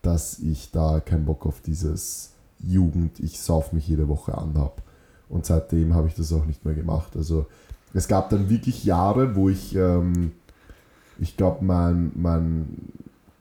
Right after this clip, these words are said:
craziestes Jahr, was das anging, war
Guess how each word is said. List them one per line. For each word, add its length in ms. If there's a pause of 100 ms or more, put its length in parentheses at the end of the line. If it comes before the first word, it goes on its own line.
(240)
craziestes 1080
Jahr, 400
was 280
das 320
anging, 680
war 440